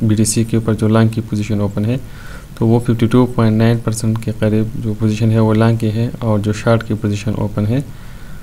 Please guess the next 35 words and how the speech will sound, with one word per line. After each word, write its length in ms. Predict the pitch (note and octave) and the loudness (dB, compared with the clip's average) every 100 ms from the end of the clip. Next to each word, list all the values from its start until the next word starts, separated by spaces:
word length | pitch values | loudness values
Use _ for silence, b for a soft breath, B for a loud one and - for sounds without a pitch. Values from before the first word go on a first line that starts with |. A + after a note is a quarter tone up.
| B - - | B -12 0
तो 80 | |
वो 120 | A#2 B2 | 2 4
फ़ोर्टी 260 | A#2+ A2+ | 2 2
सिक्स 460 | A2+ - A2+ - - - | 0 -2 -2 -4 -8 -8
परसेंट 600 | C#3 A2+ A#2 A2 A2 G#2 | -4 -2 0 0 0 -4
के 80 | - | -4
करीब 280 | A2 G#2 G#2+ | -2 -2 -2
आसपास 400 | G#2 - G#2+ - | -4 -2 -4 -4
है। 100 | G#2+ - - | -8 -6 -2
तो 60 | |
अगर 200 | A2 A2+ | 2 4
आप 200 | B2 B2+ | 4 2
fifteen 340 | B2+ A2+ A#2+ B2+ | 2 2 4 6
minutes 400 | A#2 A2 A2+ - | 4 4 0 -2
के 140 | A2 | 0
ऊपर 220 | A2 A2 | 0 0
अगर 160 | G#2 G#2+ | 0 0
scale 280 | - - A2+ | -2 2 0
पर 180 | A2+ G#2+ | 0 -4
है, 220 | A2 G#2+ | -2 -2
अगर 220 | G#2 G#2 | -2 0
आप 200 | A2 G#2+ | -2 -2
अभी 180 | G#2+ G#2 | -2 -2
Shard 340 | - A#2 A2+ | 2 2 2
की 80 | - | 0
entry 220 | G#2 G#2 | -2 -2
लेते 220 | G2+ G2+ G#2 | -4 -4 -2
हैं, 140 | A2+ | -2
तो 120 | A2 | -2
ये 180 | G#2+ G#2+ - | 0 0 0
obviously 480 | G#2+ A2 A2+ C3 D#3+ B B B B B - | 2 0 -2 -2 -2 B B B B B -2
आपके 280 | A#2+ A2+ A#2 | 0 0 -2
pure 280 | A2+ A2 G#2+ | 0 2 2
में 160 | G#2 G2+ | 2 0
जाएगी। 400 | G2+ G2+ G#2 | -2 -2 -4